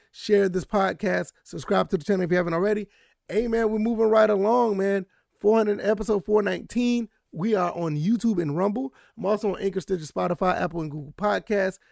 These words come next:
Thank you guys. Continue to support. It really helps. It goes a long way. It really does.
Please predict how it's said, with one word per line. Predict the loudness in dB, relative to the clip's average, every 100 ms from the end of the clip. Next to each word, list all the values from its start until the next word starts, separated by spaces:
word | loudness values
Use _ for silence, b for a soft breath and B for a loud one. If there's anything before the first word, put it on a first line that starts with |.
| b b -2
Thank | -2 0
you |
guys. | 0 2 2 0
Continue | -4 -8 -8 -10 -2 2 2
to | -2
support. | -8 -8 0 0 0 -2
It | -6 -6
really | -4 -2 -2 -6 -6
helps. | -6 -6 -10
It | -12 -8
goes | -4 -4
a | -4
long | -2 -2
way. | -2 -2
It | -2
really | -4 -6 -4
does. | -6 -8 -14